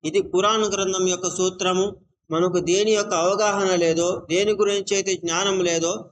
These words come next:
దాని గురించి చర్చించకూడదు, నేర్చుకోవాలి. ఆ తర్వాత దానిపై ఆచరించాలి,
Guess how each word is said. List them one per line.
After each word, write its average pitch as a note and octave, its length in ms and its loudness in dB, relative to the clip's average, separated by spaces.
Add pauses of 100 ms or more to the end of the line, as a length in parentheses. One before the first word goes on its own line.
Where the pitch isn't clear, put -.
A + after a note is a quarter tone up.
(220)
దాని F#3 300 0
గురించి G3 520 -2
చర్చించకూడదు, F3+ 1080 0 (280)
నేర్చుకోవాలి. G#3 920 0 (280)
ఆ F3+ 140 2
తర్వాత G3+ 440 0
దానిపై G3 440 0
ఆచరించాలి, F#3+ 1000 0